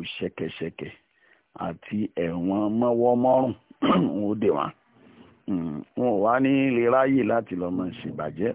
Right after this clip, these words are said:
láti máa da ọmọ ènìyàn láàmú, gẹ́gẹ́ bí wọ́n ṣe máa ń ṣe nínú àwọn oṣù míì. Kí ló fà á?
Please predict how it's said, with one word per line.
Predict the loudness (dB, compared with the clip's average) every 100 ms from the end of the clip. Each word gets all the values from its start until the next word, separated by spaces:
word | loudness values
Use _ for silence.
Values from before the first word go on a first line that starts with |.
| -2
láti | -4 -4
máa | -8 -8
da | -6 -4
ọmọ | -4 -4
ènìyàn | -6 -8 -8 0
láàmú, | 2 2 0 -4 -8 -16 -20
gẹ́gẹ́ | -6 -2
bí | 0
wọ́n | 0 -2
ṣe | -2
máa | 0
ń | 0 -2
ṣe | -2 -2 -2 -8
nínú | -6 -4 -4
àwọn | -6 -10 -10
oṣù | -10 -10 -10 -8
míì. | -2 0 -2 -4 _ _ _ _ _ _ _
Kí | 0
ló | 2 2
fà | 2
á? | 0